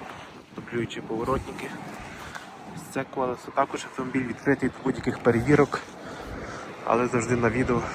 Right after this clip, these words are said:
максимально детально стараюся показати. Так, зараз почнемо перевірку товщиноміром.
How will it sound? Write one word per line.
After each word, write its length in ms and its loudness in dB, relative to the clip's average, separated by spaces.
максимально 440 4
детально 360 4
стараюся 460 8
показати. 640 4
Так, 100 0
зараз 240 6
почнемо 340 2
перевірку 440 4
товщиноміром. 680 4